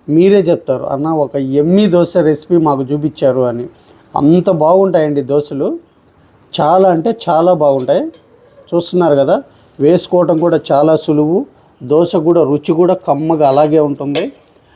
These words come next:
మీకు చూడండి, దోశ కలర్ కానీ ఆ టెక్స్చర్ కానీ ఎంత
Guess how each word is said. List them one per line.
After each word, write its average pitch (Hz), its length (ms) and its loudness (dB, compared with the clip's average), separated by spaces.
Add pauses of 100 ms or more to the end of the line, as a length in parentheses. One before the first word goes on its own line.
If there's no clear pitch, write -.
(140)
మీకు 139 380 0 (640)
చూడండి, 180 360 2
దోశ 165 280 0 (120)
కలర్ 160 380 0
కానీ 160 340 0 (640)
ఆ 131 180 0
టెక్స్చర్ 156 440 0
కానీ 156 300 0 (160)
ఎంత 180 320 -2